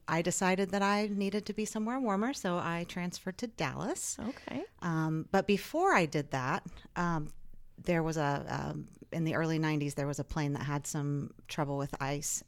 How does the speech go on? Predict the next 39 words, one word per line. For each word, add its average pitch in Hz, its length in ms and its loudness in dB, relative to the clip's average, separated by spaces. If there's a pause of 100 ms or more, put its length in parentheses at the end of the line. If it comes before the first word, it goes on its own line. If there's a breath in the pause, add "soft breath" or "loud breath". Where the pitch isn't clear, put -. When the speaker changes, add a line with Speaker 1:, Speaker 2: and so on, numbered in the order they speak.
(120)
Speaker 1:
Um, 147 440 -4
and 156 140 -2
of 135 100 -6
course, 139 280 0
they 147 120 -4
were 139 140 -2
all 139 160 -4
in 143 60 -4
Chicago, 160 500 4
so 156 180 -2
they 151 140 0
moved 165 260 -2
the 156 80 -2
entire 185 440 2
fleet - 260 -2
to - 100 -4
Miami, 151 640 -2 (680 soft breath)
um, 147 400 0
with 165 260 0
us - 480 -4 (720)
with 233 220 4
it. - 180 -2
So 196 140 8
Speaker 2:
Oh, 175 40 10
Speaker 1:
I 202 100 10
Speaker 2:
okay. 233 180 10
Speaker 1:
did 202 80 6
some 165 120 2
time 151 240 2
in 147 100 0
Miami, 147 480 2
and 156 100 -2
we 143 100 -2
flew 151 260 -2
there, 143 180 0
and 151 120 0
that 175 120 0
was 240 180 -2
fun. 156 300 2